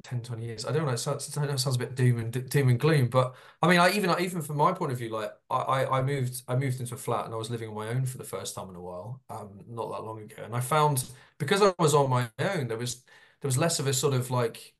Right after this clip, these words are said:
um, I don't know, there was, there was just ano-, not another person there to be doing things with, so I'd be on my phone more, and I was having some really weird sort of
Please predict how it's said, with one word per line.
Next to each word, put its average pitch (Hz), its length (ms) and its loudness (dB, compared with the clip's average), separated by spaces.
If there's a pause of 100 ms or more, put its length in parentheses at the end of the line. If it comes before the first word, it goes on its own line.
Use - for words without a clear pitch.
um, 110 540 -4 (1200)
I 127 80 -8
don't 147 160 -6
know, 123 60 -4
there 143 100 2
was, 143 160 -2
there 139 100 -2
was 156 100 0
just 185 140 -4
ano-, 151 240 2
not 151 240 2
another 143 240 2
person 151 460 0
there 107 160 -6
to - 100 -12
be 113 100 -10
doing 139 280 0
things 120 180 -6
with, 110 140 -10
so 127 100 0
I'd 127 80 2
be 127 160 -2
on 135 240 0
my 127 160 2
phone 123 380 -2
more, 131 480 -2 (200)
and 135 140 0
I 170 80 2
was 196 160 -2
having 139 300 0
some 120 180 -6
really 160 200 -4
weird 120 600 -6
sort - 340 -8
of 107 220 -12